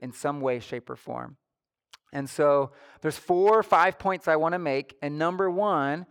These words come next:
is that idea of pouring out your heart. And a way that you can empty your mind,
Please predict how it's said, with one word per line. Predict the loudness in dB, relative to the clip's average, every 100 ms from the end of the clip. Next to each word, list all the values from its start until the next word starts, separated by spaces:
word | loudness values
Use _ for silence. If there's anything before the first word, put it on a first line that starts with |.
| _ _ -10
is | -6 2
that | 2 2
idea | 0 -2 -4 2 4 2
of | 0 -6 -8
pouring | -4 -2 -2 -2
out | -6 -6
your | -10
heart. | -8 -10 -12 _ _ _ _ _ _
And | -2
a | 0
way | 2 2
that | 2 -2
you | -4
can | -6 -6 -8 -12 _
empty | -6 -4 -6 -8 -6 -6 -8 -10 _ _
your | -6 -4
mind, | 0 0 0 0 -2 -6